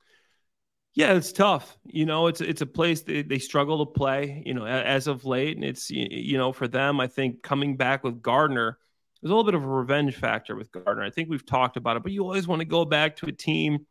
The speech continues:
you know, a team that kinda gave Gardner the reins and then gave up on him. You know, they went a different direction.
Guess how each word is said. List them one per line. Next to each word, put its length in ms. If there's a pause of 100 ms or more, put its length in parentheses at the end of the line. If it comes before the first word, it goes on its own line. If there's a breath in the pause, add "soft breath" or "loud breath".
(380 loud breath)
you 60
know, 60
a 60
team 320
that 140
kinda 340
gave 400
Gardner 300
the 100
reins 380
and 80
then 140
gave 220
up 240
on 220
him. 140
You 100
know, 80
they 80
went 160
a 40
different 320
direction. 600